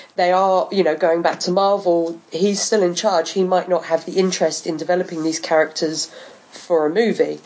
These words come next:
or featuring in a movie. Um, and the other thing, uh, I know there's been a lot of talk about is there is um, not a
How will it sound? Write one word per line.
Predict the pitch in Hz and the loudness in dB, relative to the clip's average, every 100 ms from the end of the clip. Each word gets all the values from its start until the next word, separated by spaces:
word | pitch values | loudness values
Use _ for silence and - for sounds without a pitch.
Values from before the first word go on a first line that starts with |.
| - - - | -20 -20 -4
or | 165 | -2
featuring | 156 240 226 - 165 | 0 0 0 0 0
in | 156 | 0
a | |
movie. | 156 151 147 156 151 - - - _ | 2 0 0 -4 -8 -12 -20 -20 _
Um, | 180 170 165 185 | 0 2 2 0
and | 180 | 2
the | |
other | 196 185 | 2 0
thing, | 190 180 170 170 - | 0 2 2 -2 0
uh, | 165 160 156 | 2 2 2
I | 175 | 0
know | 170 170 | 2 2
there's | 170 170 | 2 0
been | 170 | 0
a | |
lot | 170 - | 0 0
of | |
talk | - 185 | 0 -2
about | 185 175 160 | 0 0 0
is | 165 160 - | 0 -4 0
there | 170 165 | 2 2
is | 165 165 - - - - - - | 0 -2 -6 -10 -20 -20 -6 0
um, | 156 156 160 - | 2 2 0 -2
not | 185 | 0
a | 214 | 2